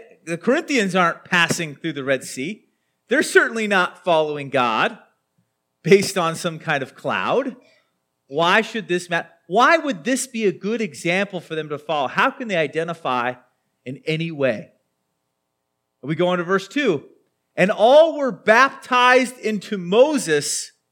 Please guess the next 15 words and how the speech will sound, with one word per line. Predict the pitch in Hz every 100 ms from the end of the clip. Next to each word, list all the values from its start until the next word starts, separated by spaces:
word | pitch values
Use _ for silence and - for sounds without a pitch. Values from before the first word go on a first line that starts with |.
| -
in | 196
the | 180
cloud | 175 - 196 247 220 135 123 135 135 _ _ _ _ _ _ _
and | 110 120
in | 127
the | 147
sea." | - 247 240 117 - _ _ 151
Mm. | 151 151 139 110 95 _ _ _ _ _ _ _ _ _ 180
Mm, | 208 175 113
mm, | 165 156
mm, | 165 151
mm. | 156 123 _ _
Baptized | 165 196 202 208 190 165
into | 170
Moses. | 143 127 107 98 -